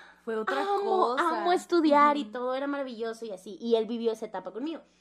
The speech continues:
Speaker 2: Después de él viene otro novio, este,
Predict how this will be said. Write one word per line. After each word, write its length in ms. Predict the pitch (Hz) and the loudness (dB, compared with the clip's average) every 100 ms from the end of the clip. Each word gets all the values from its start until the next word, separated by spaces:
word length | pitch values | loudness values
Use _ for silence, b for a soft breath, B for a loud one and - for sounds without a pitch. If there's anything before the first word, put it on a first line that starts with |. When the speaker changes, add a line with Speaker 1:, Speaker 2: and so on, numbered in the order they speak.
| B B | B B
Speaker 2:
Después 360 | 277 - 339 294 | -10 -8 -8 -6
de 280 | 349 330 330 | -4 -2 -4
él 80 | |
viene 360 | 262 269 254 247 | -2 -2 -2 -2
otro 240 | 214 214 233 | 0 2 2
novio, 440 | 277 277 226 269 - b b b - | 2 2 2 0 -6 b b b 0
este, 840 | 240 220 - - 202 196 190 170 | 0 0 -4 -4 -2 -2 -6 -8